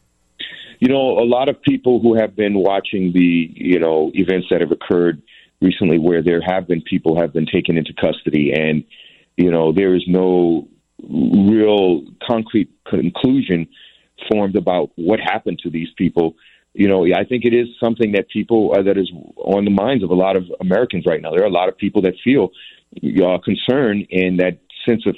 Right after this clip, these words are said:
fervor that you saw from, from him was, i-, i-, in essence, his concern that something could happen to him in there.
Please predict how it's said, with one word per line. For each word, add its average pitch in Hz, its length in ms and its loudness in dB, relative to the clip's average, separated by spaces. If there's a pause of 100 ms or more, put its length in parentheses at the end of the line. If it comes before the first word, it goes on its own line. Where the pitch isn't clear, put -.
(400)
fervor 107 360 2
that 80 160 0
you 92 100 -4
saw 90 400 0
from, 85 320 -2 (320)
from 90 300 -2 (280)
him 113 520 0 (520)
was, 101 400 2 (340)
i-, - 340 -6 (200)
i-, - 120 -10 (420)
in 110 160 0
essence, 113 440 -2 (400)
his 139 240 -2
concern 110 640 -2 (420)
that 110 280 -2 (520)
something 120 260 -2
could 98 140 -2
happen 131 400 -4
to 92 80 -4
him 80 180 -4
in 69 120 -2
there. 64 200 -4